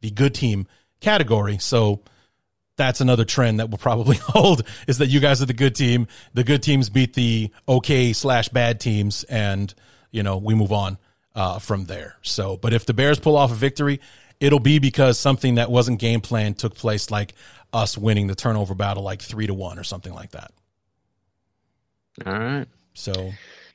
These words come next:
Speaker 1: so, I mean, would that, that, so let me flip the question on you. What would it take for the Bears to beat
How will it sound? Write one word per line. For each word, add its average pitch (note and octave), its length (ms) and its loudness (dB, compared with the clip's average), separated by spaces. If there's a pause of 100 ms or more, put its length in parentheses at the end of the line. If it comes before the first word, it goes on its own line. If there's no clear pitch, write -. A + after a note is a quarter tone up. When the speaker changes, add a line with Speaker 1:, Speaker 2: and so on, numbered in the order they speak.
(760)
Speaker 1:
so, E3 180 6
I E3 40 6
mean, D#3+ 260 4
would D3+ 240 6
that, E3+ 320 2
that, E3 200 4
so E3 140 2
let D#3+ 160 6
me E3 80 4
flip D#3 200 0
the - 80 -8
question D#3 360 2
on A#2 160 2
you. B2+ 300 2
What C3 300 2
would C3+ 140 4
it C3 80 -2
take C#3 260 0
for B2 120 -2
the A2 80 0
Bears A#2 300 2
to G#2 100 -6
beat A#2 380 -4